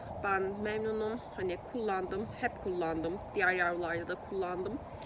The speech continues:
Ee, bence besleyiciliği güzel bir mama ve uygulaması da kolay. Şimdi lafı da fazla uzatmadan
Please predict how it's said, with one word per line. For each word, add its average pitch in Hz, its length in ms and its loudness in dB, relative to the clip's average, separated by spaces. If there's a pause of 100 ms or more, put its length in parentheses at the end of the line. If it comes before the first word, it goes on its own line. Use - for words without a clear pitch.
(380)
Ee, 185 240 4
bence 196 300 2
besleyiciliği 196 680 0
güzel 202 340 -2
bir 190 60 0
mama 196 360 -2
ve 214 100 2
uygulaması 190 600 2
da 214 60 -2 (180)
kolay. 226 300 2 (1400)
Şimdi 294 460 10 (380)
lafı 269 200 6
da 269 60 12
fazla 254 340 2
uzatmadan 254 720 4